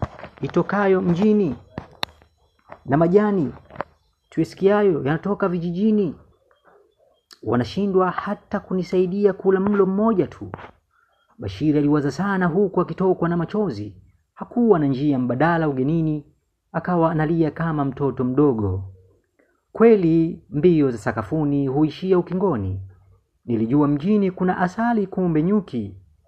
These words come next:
Yale waliyosema wahenga, 'Fuata nyuki uli asali,' mbona nang'atwa nao badala ya kupata hiyo asali?" "Hakika nimekoma, sitorudia tena kuja mjini," alisema Bashiru. "Majuto ni mjukuu."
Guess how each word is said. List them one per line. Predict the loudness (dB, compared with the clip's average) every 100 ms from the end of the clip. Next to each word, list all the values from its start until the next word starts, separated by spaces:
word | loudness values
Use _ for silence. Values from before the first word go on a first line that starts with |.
| _ _ _ _
Yale | 0 2 2 2 2
waliyosema | 2 0 -2 -2 0 0
wahenga, | 0 -2 -2 -4
'Fuata | -2 -4 -2
nyuki | -2 -2 -2
uli | -2 0
asali,' | -2 -2 -2 0 -2 -8 _ _ -8
mbona | 0 2 2
nang'atwa | 0 0 -2 -2
nao | 0 0 0
badala | 0 0 2 2
ya | -2
kupata | -4 -6 -6 -6
hiyo | -4 -4 -4
asali?" | -6 -10 -6 -4 -4 -6 -12 _ _ _ _ _ _ _ _ _ _ _ _
"Hakika | -4 -2 2 2
nimekoma, | 2 0 -2 0 0 -2
sitorudia | -4 -2 0 2 0
tena | -2 -4 -2 -2
kuja | -2 -2
mjini," | -2 -2 -2 -2 -4 -6 -4
alisema | -4 -4 -4 -4
Bashiru. | -8 -8 -10 -8 -10
"Majuto | 0 2 4 2
ni | -2
mjukuu." | 0 0 2 2 0